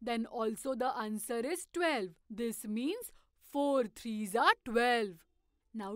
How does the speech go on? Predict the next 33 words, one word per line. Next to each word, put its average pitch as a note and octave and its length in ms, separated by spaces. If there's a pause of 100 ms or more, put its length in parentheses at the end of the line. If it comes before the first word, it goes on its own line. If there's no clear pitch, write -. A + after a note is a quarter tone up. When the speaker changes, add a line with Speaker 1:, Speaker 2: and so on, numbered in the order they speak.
Speaker 2:
to G4 180
find G#3+ 360
out C4+ 180
the G4 160
next B3 420
number, F4 360 (280)
we E4 220
will F4+ 220
add G3+ 180
four B3 300
four A#4 340 (180)
times. D4+ 440 (440)
Speaker 1:
Wait, G3+ 360
Neha. B3+ 480 (500)
I G#3 380
don't G3 420
think A3+ 480 (420)
we G#3 280
need A#3 260 (120)
to B3 220
add G3+ 360
four A3+ 480 (440)
four A#3 340
times. A3 640 (380)
Speaker 2:
Then G4+ 300 (320)
how D#4+ 320
do G4 180
we G4+ 220 (100)
find E4+ 440
out F4 400
what C#4+ 460 (200)
four E4+ 300 (100)
times E4+ 540